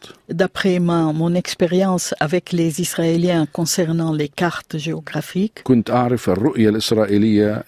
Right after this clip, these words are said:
Speaker 2: إذا ذهبنا إلى السلام ماذا سيعطون للجانب الفلسطيني.
Speaker 1: je, je savais très bien quelle était la vision israélienne et ce qu'il voulait ou ce qu'il allait donner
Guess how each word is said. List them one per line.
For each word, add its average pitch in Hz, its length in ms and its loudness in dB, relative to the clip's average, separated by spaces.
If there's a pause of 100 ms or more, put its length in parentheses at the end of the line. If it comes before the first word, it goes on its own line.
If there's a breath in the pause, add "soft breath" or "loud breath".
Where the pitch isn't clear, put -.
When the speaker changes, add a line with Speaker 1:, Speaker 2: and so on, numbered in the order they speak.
Speaker 2:
إذا 104 460 2
ذهبنا 101 500 0
إلى 95 100 2
السلام 98 480 0
ماذا 101 240 2
سيعطون 95 560 0
للجانب 90 420 0
الفلسطيني. 98 680 -2
Speaker 1:
je, 170 440 2
je 185 240 0
savais 185 420 0
très - 280 0
bien 226 380 0 (320 soft breath)
quelle 196 240 2
était 190 300 2
la 185 140 0
vision 180 560 -2
israélienne 170 920 0 (360 loud breath)
et 180 160 4
ce - 200 -4
qu'il 196 280 0
voulait 208 800 2
ou 190 100 -2
ce - 180 -6
qu'il 202 280 0
allait 202 340 2
donner 196 540 2